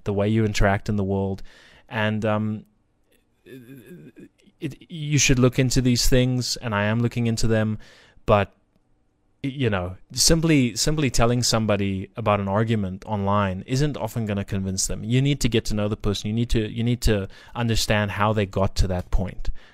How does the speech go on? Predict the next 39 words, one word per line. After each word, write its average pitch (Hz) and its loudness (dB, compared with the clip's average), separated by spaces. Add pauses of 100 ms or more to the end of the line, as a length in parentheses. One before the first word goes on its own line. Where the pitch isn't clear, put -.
(160)
Okay, 95 -8
so 107 2
that's - -4
just 127 0
something 107 -2
I 95 -4
wanted 95 -4
to 92 -6
say. 95 -4 (400)
Um, 101 -2 (100)
I, 127 4
I 117 0
have 123 0
nothing 117 2
but 98 -2
love 95 2 (380)
for 104 -8
fellow 101 0
Christians. 95 -2
I 143 4
think 151 4 (640)
we 165 8
got 214 10
enough 151 8
enemies 147 6
as 113 2
it 110 4
is. 104 2
Not 147 6
that 143 6 (160)
it's - -2
not 123 6
important 123 2
to 117 6
have 113 2
debates. 113 0
Like, 202 0
let's 131 4
just - 4